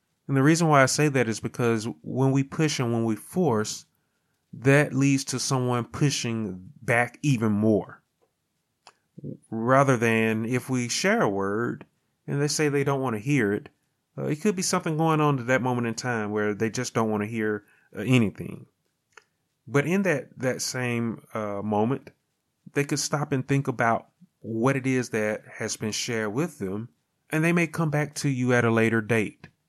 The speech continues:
And I believe that that is fair to say, because I have experienced that quite a bit in my life, uh, where I have shared a word with somebody.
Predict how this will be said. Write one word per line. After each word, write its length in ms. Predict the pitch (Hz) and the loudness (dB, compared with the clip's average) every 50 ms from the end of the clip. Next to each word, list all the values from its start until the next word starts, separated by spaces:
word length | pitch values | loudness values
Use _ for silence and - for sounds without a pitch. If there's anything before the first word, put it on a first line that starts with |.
| _ _ _ _ _ _ - | _ _ _ _ _ _ -10
And 160 | 131 131 139 | -6 -4 -4
I 60 | 156 | -2
believe 300 | 170 190 175 170 170 156 | -2 0 -2 -2 -2 -2
that 140 | 147 135 - | -4 -2 -2
that 140 | 143 143 143 | -2 -2 -2
is 140 | 139 139 - | -2 -4 -4
fair 240 | - 143 131 131 131 | -4 -4 -2 -2 -4
to 80 | 135 | -4
say, 400 | 143 - - 170 160 - - 143 _ _ _ _ _ _ _ _ - _ _ _ _ _ _ _ _ - | -6 -8 -8 -8 -10 -10 -14 -18 _ _ _ _ _ _ _ _ -20 _ _ _ _ _ _ _ _ -6
because 520 | 113 120 120 - 143 135 127 123 - - _ _ - | -6 -4 -2 0 2 2 2 2 -2 -6 _ _ -8
I 140 | - 143 165 | -4 -2 -2
have 380 | 160 151 147 143 135 127 113 - - | 0 2 2 2 0 0 -4 -8 -12
experienced 640 | - 117 107 - - - - 143 135 127 120 - | -12 -12 -8 -8 -8 -4 -2 -2 0 -2 -2 -4
that 180 | - 123 - - | -4 -6 -6 -6
quite 280 | - - - 147 147 139 | -8 -6 -4 -4 -4 -4
a 40 | |
bit 200 | 120 113 135 135 | -4 -4 -4 -4
in 80 | 127 113 | -4 -4
my 180 | 117 113 110 107 | -4 -4 -4 -4
life, 520 | 107 120 143 156 120 104 107 - - _ _ _ _ _ _ _ _ _ _ _ - | -4 -4 -4 -4 -2 -4 -6 -6 -10 _ _ _ _ _ _ _ _ _ _ _ -6
uh, 260 | - 113 117 117 113 | -2 0 2 2 2
where 580 | 113 113 120 117 117 113 117 117 117 - - - - | 2 2 4 4 6 6 6 6 4 2 0 -4 -4
I 120 | 127 127 123 | -4 -4 -2
have 180 | 120 120 113 | -2 -2 -2
shared 600 | - - - 127 120 123 135 139 135 - - _ - _ - - - | -2 -4 -4 -2 -2 0 0 0 -2 -4 -6 _ -20 _ -18 -8 -4
a 80 | 117 | -2
word 360 | 110 104 110 110 113 127 113 | 0 2 4 4 4 2 2
with 200 | 113 117 120 123 | 0 -2 -2 -2
somebody. 640 | 120 - - 127 120 110 110 107 113 127 143 151 147 | -2 -4 -4 -4 -4 -2 -2 -2 -2 -2 -2 -4 -6